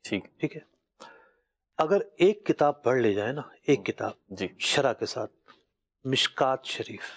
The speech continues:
Speaker 1: بات۔
Speaker 2: مشکات المصابیح جو ہے، اس کی تھیم ہی یہ ہے کہ انہوں نے عوام کے لیے ایک چن کر،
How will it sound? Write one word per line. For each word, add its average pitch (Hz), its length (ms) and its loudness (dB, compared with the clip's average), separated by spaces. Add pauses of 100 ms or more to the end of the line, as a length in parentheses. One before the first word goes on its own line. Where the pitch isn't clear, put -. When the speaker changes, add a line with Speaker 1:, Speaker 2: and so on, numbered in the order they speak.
(640)
Speaker 1:
بات۔ - 140 -2 (800)
Speaker 2:
مشکات 156 500 0
المصابیح 143 540 2
جو 123 160 4
ہے، 110 220 4 (840)
اس - 120 -2
کی - 160 0
تھیم 196 420 2
ہی 160 180 6
یہ 139 80 8
ہے 120 240 4
کہ 147 120 -2
انہوں 131 280 0
نے 117 280 0 (160)
عوام 131 440 2
کے 135 140 2
لیے 104 380 -2 (800)
ایک 147 200 2 (1300)
چن 208 240 2
کر، 127 200 0